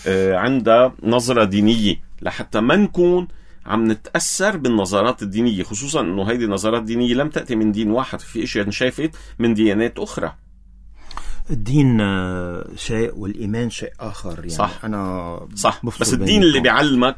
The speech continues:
Speaker 1: بشو بدك
Speaker 2: نعم.
Speaker 1: تآمن.
Speaker 2: صحيح. آه، بير ألان، عطيتنا احتمالين.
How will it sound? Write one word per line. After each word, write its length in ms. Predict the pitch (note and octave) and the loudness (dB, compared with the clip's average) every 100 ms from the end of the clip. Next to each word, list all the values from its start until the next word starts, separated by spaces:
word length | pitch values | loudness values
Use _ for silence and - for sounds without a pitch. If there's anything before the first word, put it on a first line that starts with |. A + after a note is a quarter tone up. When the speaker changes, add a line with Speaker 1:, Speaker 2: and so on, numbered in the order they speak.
| - | -4
Speaker 1:
بشو 160 | - | -2
بدك 120 | G#2 | 0
Speaker 2:
نعم. 100 | A2+ | 0
Speaker 1:
تآمن. 260 | - A#2 F2+ | 2 0 2
Speaker 2:
صحيح. 360 | B2 - D2+ - - - - - - | 0 -2 -8 -10 -10 -12 -8 -2 -2
آه، 560 | B2+ A2+ A2 G#2 G2 G2 - - - - - - - - - - - | 0 0 0 0 0 -2 -4 -10 -12 -14 -4 2 8 10 10 8 4
بير 200 | B2 - | 2 2
ألان، 400 | G2 G#2 G2+ G2+ - - - - - - - - - - - | 2 2 2 0 -6 -14 -14 -18 -14 -12 -12 -10 -12 -12 -10
عطيتنا 720 | - - B2+ - A2+ A#2 A#2 | -8 -2 -2 -2 -4 -4 -6
احتمالين. 640 | - - G2+ F#2 F2+ D#2+ | -8 -4 -2 -2 -4 -6